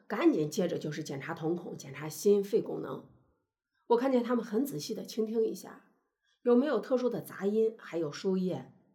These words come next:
输的是马上能进行的生理盐水、葡萄糖、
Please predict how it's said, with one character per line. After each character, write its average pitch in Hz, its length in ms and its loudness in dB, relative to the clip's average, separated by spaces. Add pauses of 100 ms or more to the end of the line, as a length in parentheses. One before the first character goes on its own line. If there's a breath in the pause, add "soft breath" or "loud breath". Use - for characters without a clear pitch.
(320)
输 415 220 -2
的 220 100 2
是 202 140 -2
马 160 240 -4
上 220 280 -2
能 185 160 0
进 220 160 0
行 185 200 -4
的 190 100 -2
生 220 220 -2
理 180 140 -6
盐 180 200 -10
水、 196 320 -12
葡 - 100 -10
萄 196 80 0
糖、 185 440 -6